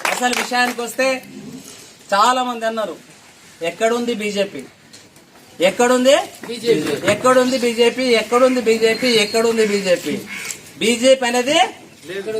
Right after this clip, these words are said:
Speaker 1: లేనే లేదు. నేను గండీడ్ మండలంలో ఆఫీస్లో విజయ్ కుమార్ రెడ్డి నేతృత్వంలో మీటింగ్ అయినప్పుడు, ఆ రోజు అందరు బూత్ అధ్యక్షులు వచ్చారు. అట్లాగే మమదాబాద్లో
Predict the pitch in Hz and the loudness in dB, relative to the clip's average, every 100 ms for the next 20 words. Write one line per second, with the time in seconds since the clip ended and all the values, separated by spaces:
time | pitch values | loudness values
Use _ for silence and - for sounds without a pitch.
0 | - 175 226 254 254 226 185 143 113 - | -6 0 2 2 2 0 -2 -4 -12 -16
1 | - - - 165 214 220 190 208 254 269 | -16 -16 -6 0 0 2 2 4 2 2
2 | 254 233 233 226 226 247 285 - - - | 2 2 2 2 4 2 2 -4 -18 -20
3 | - 170 226 - 269 262 247 220 208 226 | -4 2 2 2 -4 0 2 2 0 -2
4 | 247 254 247 240 220 220 214 214 226 240 | 0 0 0 0 -4 -4 -4 -4 -4 -4
5 | 233 240 220 185 - - - 156 196 220 | 0 4 4 2 -4 -18 -8 -2 0 2
6 | 254 233 220 214 208 226 247 - - - | 2 2 2 0 -4 -4 -4 -8 -18 -10
7 | 175 202 226 202 233 269 285 254 247 240 | 0 2 2 2 2 4 6 6 2 0
8 | 208 214 214 185 - 143 - _ _ _ | -4 -6 -6 -6 -6 -12 -14 _ _ _
9 | - _ 165 247 247 247 214 254 262 262 | -20 _ -2 2 2 0 0 4 4 6
10 | 254 247 254 | 4 2 0